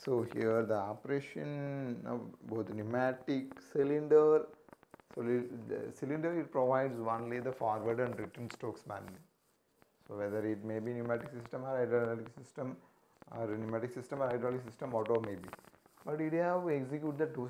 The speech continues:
system, that is one forward stroke or in a return stroke. These, these two things only considered in a cylinder base. So whereas in motor it rotate in a s-,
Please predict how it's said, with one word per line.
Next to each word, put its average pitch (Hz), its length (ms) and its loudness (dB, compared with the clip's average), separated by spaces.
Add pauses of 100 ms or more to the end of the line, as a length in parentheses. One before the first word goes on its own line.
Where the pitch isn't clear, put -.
system, 107 300 -8
that 101 120 -4
is 110 100 -4
one 110 580 -2
forward 117 360 0
stroke 165 280 -2
or 131 260 4
in 120 160 0
a 110 100 -2
return 110 360 -4
stroke. 101 320 -10 (200)
These, 123 280 -4 (260)
these 127 220 -2
two 131 300 -2 (100)
things 147 280 -6
only 131 260 0
considered 127 420 0
in 131 160 0
a 117 140 -2 (420)
cylinder 127 320 0
base. 101 400 -4 (640)
So - 60 -8
whereas 143 340 2
in 170 100 0
motor 143 460 2
it 151 140 0 (100)
rotate 151 480 2
in 131 160 -4
a 135 160 -4 (760)
s-, 113 420 6